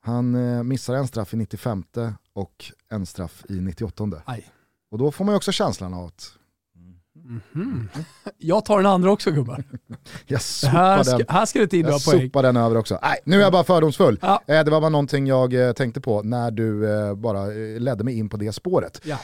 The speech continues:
Speaker 1: Det var mycket som hände i det där svepet. Eh, nyckelbenet lärde jag mig på ett quiz i mellandagarna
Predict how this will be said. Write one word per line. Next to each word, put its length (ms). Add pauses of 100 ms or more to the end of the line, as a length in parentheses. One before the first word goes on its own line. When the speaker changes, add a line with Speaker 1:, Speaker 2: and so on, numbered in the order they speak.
(120)
Speaker 1:
Det 60
var 80
mycket 240
som 100
hände 220
i 20
det 80
där 140
svepet. 800
Eh, 200
nyckelbenet 680
lärde 280
jag 100
mig 160
på 140
ett 180
quiz 500
i 80
mellandagarna 880